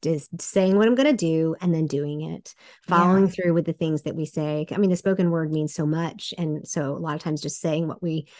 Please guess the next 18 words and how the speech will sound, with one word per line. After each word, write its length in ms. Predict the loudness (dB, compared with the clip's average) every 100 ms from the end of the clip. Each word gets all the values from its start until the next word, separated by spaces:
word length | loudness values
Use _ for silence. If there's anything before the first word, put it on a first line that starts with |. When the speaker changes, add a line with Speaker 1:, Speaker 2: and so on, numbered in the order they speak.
| -20 -20 _
Speaker 1:
what 180 | 4 6
we 100 | 8
intend 520 | 8 6 6 6 6
and 180 | 4 2
then 120 | 0
doing 320 | 2 2 4 2
it. 160 | 0
I 80 | 0
love 260 | -2 -2 0
that. 180 | -2 0
Just 200 | -2 0
show 220 | 0 0
up. 240 | -2 -4
It's 120 | -2 2
not 160 | 2
just 200 | 2 0
do 220 | 4 6 6
it. 320 | 4 0